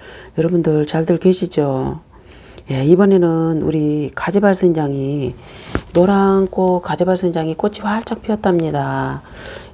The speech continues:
여러분들, 먼저 제가, 예, 꽃몽울이 진 거 가져와서 그 이제 영상 한번 보여드린 적이 있는데요.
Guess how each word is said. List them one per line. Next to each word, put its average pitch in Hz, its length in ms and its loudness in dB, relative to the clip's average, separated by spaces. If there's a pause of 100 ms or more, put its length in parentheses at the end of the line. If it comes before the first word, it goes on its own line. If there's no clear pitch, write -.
여러분들, 165 600 4
먼저 170 420 2
제가, 143 600 -2 (520)
예, 123 180 -2
꽃몽울이 190 460 2
진 147 180 -2
거 131 420 -4
가져와서 139 1160 -2 (520)
그 123 560 -4
이제 123 280 -2
영상 143 280 -4
한번 131 200 -2
보여드린 156 420 0
적이 123 180 -2
있는데요. 123 640 -2